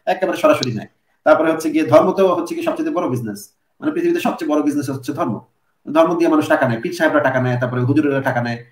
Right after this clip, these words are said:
লক্ষ লক্ষ কোটি কোটি টাকা তারা ইনকাম করে ধর্ম বেচা।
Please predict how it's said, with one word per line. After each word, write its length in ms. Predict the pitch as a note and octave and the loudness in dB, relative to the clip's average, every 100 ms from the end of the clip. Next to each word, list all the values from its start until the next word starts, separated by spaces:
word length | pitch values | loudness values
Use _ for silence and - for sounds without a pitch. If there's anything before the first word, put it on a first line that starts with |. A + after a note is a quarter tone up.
| _ _ E3+ | _ _ 2
লক্ষ 280 | F#3+ F#3+ | 4 4
লক্ষ 180 | F#3 E3+ | 2 0
কোটি 180 | E3+ E3 | -4 -6
কোটি 160 | D#3 - | -4 -4
টাকা 380 | B2 A#2 F#2 - | 0 0 0 -2
তারা 320 | A2+ G#2+ - | 0 0 -2
ইনকাম 260 | C#3 C3 A#2+ | -4 -2 -2
করে 140 | A#2 | -4
ধর্ম 240 | G#2+ A#2 G#2 | -4 -4 -4
বেচা। 240 | G#2 | -8